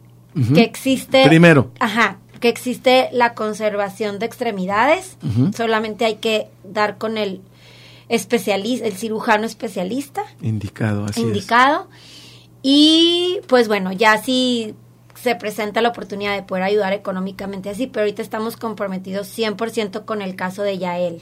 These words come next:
Speaker 1: Yael.
Speaker 2: Ya va, ya pasó su cirugía, va a su sexto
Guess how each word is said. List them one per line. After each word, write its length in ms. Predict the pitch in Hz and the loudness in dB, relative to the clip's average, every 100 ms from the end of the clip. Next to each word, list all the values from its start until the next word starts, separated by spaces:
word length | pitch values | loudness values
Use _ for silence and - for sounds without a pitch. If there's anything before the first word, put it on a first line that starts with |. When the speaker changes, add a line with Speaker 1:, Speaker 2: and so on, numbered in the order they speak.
| - | -2
Speaker 1:
Yael. 260 | 131 127 117 | 2 4 4
Speaker 2:
Ya 180 | 208 202 | 4 6
va, 240 | 208 208 | 4 4
ya 220 | 208 208 | 0 -2
pasó 240 | 214 214 214 | -2 -6 -8
su 140 | 208 | -12
cirugía, 680 | 190 185 170 262 277 254 254 - - - - 190 | -10 -12 -6 0 4 2 0 -12 -20 -20 -12 -4
va 420 | 208 196 185 175 - | 0 2 0 -2 -10
a 140 | 208 196 | -10 -10
su 540 | - 202 190 175 170 - - | -10 -8 -8 -8 -10 -16 -20
sexto 760 | - 220 208 202 202 196 190 | -10 -10 -8 -6 -4 -4 -6